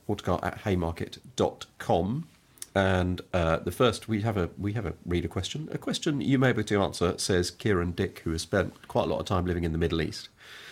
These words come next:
"Why does the U K love manual cars? Surely any so-called historical benefits are now just that,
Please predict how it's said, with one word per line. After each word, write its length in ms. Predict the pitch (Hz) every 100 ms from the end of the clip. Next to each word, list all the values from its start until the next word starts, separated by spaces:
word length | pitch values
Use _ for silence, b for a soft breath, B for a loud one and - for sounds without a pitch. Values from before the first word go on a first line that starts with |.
| B B B
"Why 160 | 156 196
does 120 | 151
the 60 |
U 200 | 127 110
K 200 | 110 82
love 200 | 87 98
manual 300 | 110 113 120
cars? 480 | 113 156 101 65 - - -
Surely 440 | - 143 151 -
any 200 | 110 104
so-called 460 | - 101 90 87 78
historical 520 | 92 - 95 85 80
benefits 500 | - 78 - 92 -
are 60 | 90
now 220 | 92 92
just 300 | - 92 -
that, 160 | 90